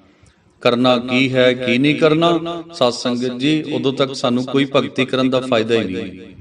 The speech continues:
ਆਪਾਂ ਧੁੱਪਾਂ ਜਗਾ ਰਹੇ ਹਾਂ, ਅਗਰਬੱਤੀਆਂ ਲਗਾ ਰਹੇ ਹਾਂ, ਜੋਤਾਂ ਜਗਾ ਰਹੇ ਹਾਂ, ਸਤ ਸੰਗਤ ਜੀ, ਘੜਿਆਲ ਖੜਕਾ ਰਹੇ ਹਾਂ, ਟੱਲੀਆਂ ਖੜਕਾ ਰਹੇ ਹਾਂ, ਇਹ ਸਾਰਾ ਕੁਛ ਗੁਰੂ ਰਵਿਦਾਸ ਮਹਾਰਾਜ ਜੀ ਨੇ ਮਨਾ ਕੀਤਾ ਹੈ ਭਾਈ।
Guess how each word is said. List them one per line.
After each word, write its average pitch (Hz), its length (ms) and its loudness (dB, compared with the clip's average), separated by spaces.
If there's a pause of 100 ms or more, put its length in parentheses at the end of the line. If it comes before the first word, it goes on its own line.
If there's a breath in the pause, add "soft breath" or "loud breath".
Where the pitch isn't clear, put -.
(760)
ਆਪਾਂ 117 220 2
ਧੁੱਪਾਂ 127 380 0
ਜਗਾ 127 320 6
ਰਹੇ 123 200 0
ਹਾਂ, 123 300 -8 (640)
ਅਗਰਬੱਤੀਆਂ 127 580 2
ਲਗਾ 127 300 4
ਰਹੇ 127 120 2
ਹਾਂ, 123 120 0
ਜੋਤਾਂ 127 340 0
ਜਗਾ 143 300 6
ਰਹੇ 135 160 0
ਹਾਂ, 127 360 -6 (180)
ਸਤ 123 180 0
ਸੰਗਤ 123 440 -2
ਜੀ, 135 520 -2 (200)
ਘੜਿਆਲ 123 340 4
ਖੜਕਾ 131 420 4
ਰਹੇ 131 100 2
ਹਾਂ, 131 100 0
ਟੱਲੀਆਂ 131 380 2
ਖੜਕਾ 143 380 2
ਰਹੇ 127 120 0
ਹਾਂ, 127 160 -4 (640)
ਇਹ 127 40 -2
ਸਾਰਾ 151 560 4
ਕੁਛ 143 300 -4 (240)
ਗੁਰੂ 127 380 -4
ਰਵਿਦਾਸ 117 500 0
ਮਹਾਰਾਜ 117 400 0
ਜੀ 120 100 -4
ਨੇ 143 480 0 (180)
ਮਨਾ 127 280 2
ਕੀਤਾ 135 320 -4
ਹੈ 110 60 0
ਭਾਈ। 107 240 -8